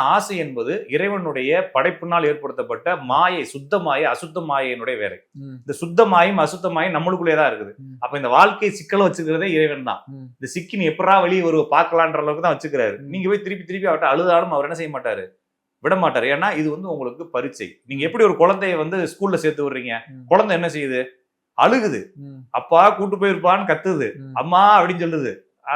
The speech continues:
Speaker 1: அப்ப என்ன செய்யுங்க நீங்க? அமைதியாடுறா, சாயந்தரம் அப்பா வருவான்டா அப்படின்னு சொல்லிட்டு போயிடுறீங்களா இல்லையா?
Speaker 2: ம்.
Speaker 1: அது மாதிரி இறைவன் வந்து இந்த ஸ்கூல்ல விடுறாரு உங்களுக்கு.
Speaker 2: ம்.
Speaker 1: நீங்க அழுது புரண்டாலும் இறைவன் என்ன செய்ய மாட்டாரு,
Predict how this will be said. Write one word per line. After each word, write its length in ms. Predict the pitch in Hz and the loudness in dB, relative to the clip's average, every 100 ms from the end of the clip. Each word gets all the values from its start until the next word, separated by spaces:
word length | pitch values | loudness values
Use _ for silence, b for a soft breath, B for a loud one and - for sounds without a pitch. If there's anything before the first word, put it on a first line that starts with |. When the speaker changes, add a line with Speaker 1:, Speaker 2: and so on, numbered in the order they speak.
| 156 | 0
Speaker 1:
அப்ப 120 | 160 165 | 0 -2
என்ன 100 | 196 | -4
செய்யுங்க 240 | 175 147 123 | -4 -6 -8
நீங்க? 160 | 113 104 104 _ _ _ _ _ _ _ _ _ _ _ _ - | -12 -14 -16 _ _ _ _ _ _ _ _ _ _ _ _ -8
அமைதியாடுறா, 600 | 123 196 214 190 151 160 208 - | -4 0 4 4 4 2 0 0
சாயந்தரம் 360 | 151 180 185 170 | 4 6 6 4
அப்பா 120 | 165 | 4
வருவான்டா 340 | 165 151 156 175 | 2 0 0 2
அப்படின்னு 240 | 147 147 | 0 -2
சொல்லிட்டு 240 | 156 151 147 | -6 -6 -4
போயிடுறீங்களா 420 | 170 160 156 156 | -4 -2 2 2
இல்லையா? 220 | 143 131 | 2 0
Speaker 2:
ம். 140 | 131 127 123 | 0 -4 -6
Speaker 1:
அது 120 | 139 | -2
மாதிரி 160 | 170 190 160 | 0 2 2
இறைவன் 300 | 190 190 165 | 0 -2 -4
வந்து 160 | 170 165 | -6 -6
இந்த 80 | 151 | -6
ஸ்கூல்ல 280 | 190 190 156 | -2 2 2
விடுறாரு 300 | 147 143 127 | 2 0 0
உங்களுக்கு. 280 | 107 104 113 | -6 -12 -12
Speaker 2:
ம். 60 | 139 | -6
Speaker 1:
நீங்க 120 | 139 135 | 0 0
அழுது 220 | 196 185 151 | 0 -2 -2
புரண்டாலும் 420 | 147 151 151 160 | -2 0 0 0
இறைவன் 220 | 165 165 | 0 -2
என்ன 120 | 156 151 | -6 -8
செய்ய 120 | 147 | -6
மாட்டாரு, 280 | 135 110 | -4 -4